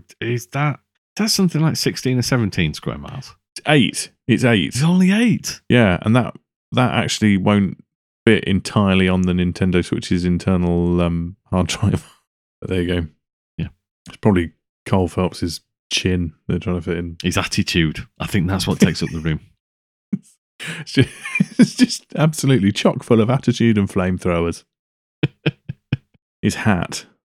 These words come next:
Speaker 2: I'm trying to fit his hat in. All those
Speaker 1: Yeah,
Speaker 2: hats.
Speaker 1: yeah, yeah.
Speaker 2: It's just loads of hats. That's why, that's what it is.
Speaker 1: Yeah, yeah, yeah. There's, there's a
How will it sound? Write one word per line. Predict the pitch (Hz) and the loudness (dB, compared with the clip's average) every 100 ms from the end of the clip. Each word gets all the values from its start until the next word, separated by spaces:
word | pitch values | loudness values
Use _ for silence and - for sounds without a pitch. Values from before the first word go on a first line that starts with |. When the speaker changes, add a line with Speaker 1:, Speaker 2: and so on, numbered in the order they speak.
| _ _ | _ _
Speaker 2:
I'm | - | -2
trying | 98 | 0
to | 92 | 0
fit | 95 | 0
his | 98 | 0
hat | - 95 - | 0 -2 -2
in. | 87 85 - _ _ _ _ _ 107 | -4 -4 -10 _ _ _ _ _ -2
All | |
those | 101 107 | 0 2
Speaker 1:
Yeah, | - | 2
Speaker 2:
hats. | 98 78 - | 2 0 -8
Speaker 1:
yeah, | 76 | -10
yeah. | |
Speaker 2:
It's | 73 | -12
just | - 117 131 | -4 0 4
loads | 123 110 | 4 4
of | 104 | 2
hats. | 127 92 - - | 0 -2 -8 -4
That's | 110 - | -4 -4
why, | 87 87 - | -6 -6 -6
that's | 104 - | -8 -6
what | 85 | -2
it | 92 | 0
is. | 90 | 2
Speaker 1:
Yeah, | 90 90 87 | 2 2 2
yeah, | 85 87 82 - | 0 -2 -4 -4
yeah. | 92 87 | -2 -2
There's, | 87 82 | -2 -8
there's | - 85 | -6 -6
a | 85 | -6